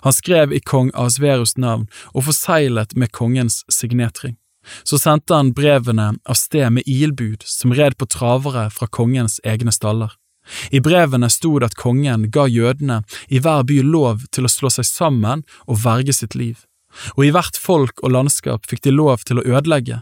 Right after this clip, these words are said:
drepe og utrydde alle væpnede skarer som angrep dem, endog små barn og kvinner, og plyndre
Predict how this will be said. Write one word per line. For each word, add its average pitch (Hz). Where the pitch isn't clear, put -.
drepe 131
og 190
utrydde 117
alle 165
væpnede 135
skarer 120
som -
angrep 110
dem, 117
endog 151
små 151
barn 117
og -
kvinner, 123
og -
plyndre 139